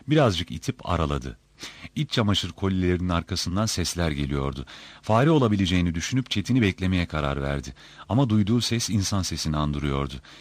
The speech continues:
Birkaç adım atınca karanlık deponun arka tarafında yere uzanmış iki kişi gördü.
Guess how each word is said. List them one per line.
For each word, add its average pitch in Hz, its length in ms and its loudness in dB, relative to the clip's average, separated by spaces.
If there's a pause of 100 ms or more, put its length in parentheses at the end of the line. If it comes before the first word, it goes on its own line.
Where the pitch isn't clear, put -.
(160)
Birkaç 104 320 -2
adım 92 220 2
atınca 90 420 0
karanlık 107 460 -2
deponun 101 340 0
arka 98 240 -2
tarafında 92 440 -2
yere 95 220 2
uzanmış 101 500 0
iki - 240 -6
kişi 78 260 -4
gördü. 69 300 -4